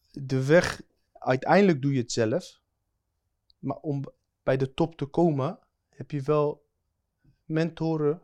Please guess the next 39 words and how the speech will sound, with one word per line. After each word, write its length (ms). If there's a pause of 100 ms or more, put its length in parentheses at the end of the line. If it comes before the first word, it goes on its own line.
nodig, 460
mensen 480 (540)
die 240
al 140
dezelfde 440
weg 180
hebben 200
bewandeld. 500 (640)
En 140
die 120
jou 160
daarin 320
kunnen 420 (140)
begeleiden 640
om 200
de 140
juiste 320
stappen 300
te 100
maken. 380
Kijk, 460 (1300)
ik 160
ben 300 (100)
op 140
een 60
gegeven 240
moment, 260
en 100
daarom 200
zeg 200
ik, 220
ik 160
wou 140
dat 100
ik 80
die 100
informatie 460
die 80
ik 60